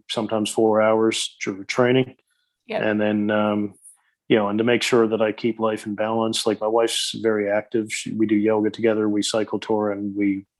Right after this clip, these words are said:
Speaker 1: um, what we now call tramping, but back in the,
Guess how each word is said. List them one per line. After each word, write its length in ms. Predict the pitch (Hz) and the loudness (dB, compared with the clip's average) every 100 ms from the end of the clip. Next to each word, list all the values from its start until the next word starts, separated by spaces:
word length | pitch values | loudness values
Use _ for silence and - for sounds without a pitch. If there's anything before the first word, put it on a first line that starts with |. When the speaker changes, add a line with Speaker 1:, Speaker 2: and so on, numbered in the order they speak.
| - - 117 | -20 -8 -2
Speaker 1:
um, 380 | 107 101 98 95 - - - - | 0 0 -4 -8 -14 -16 -16 0
what 120 | 104 | 4
we 80 | 104 | 8
now 180 | 110 123 | 8 8
call 220 | - 107 | 6 4
tramping, 540 | - 147 139 110 131 127 | 4 4 4 4 2 2
but 160 | 110 _ | -2 _
back 200 | 123 123 | 0 2
in 60 | 113 | 0
the, 380 | 107 107 - | -4 -6 -10